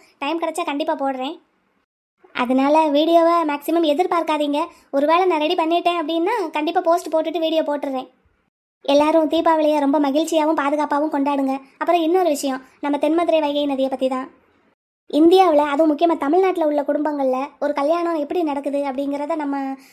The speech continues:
என்றென்றும் காதல்ல பார்த்திருக்கோம். இருந்தாலும் இப்போ இங்க நடக்கிற கல்யாணங்கிறது ரொம்ப totally different.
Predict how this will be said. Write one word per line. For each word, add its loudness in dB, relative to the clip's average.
என்றென்றும் -4
காதல்ல -2
பார்த்திருக்கோம். -4
இருந்தாலும் 0
இப்போ -4
இங்க -2
நடக்கிற 0
கல்யாணங்கிறது -2
ரொம்ப -2
totally -2
different. -6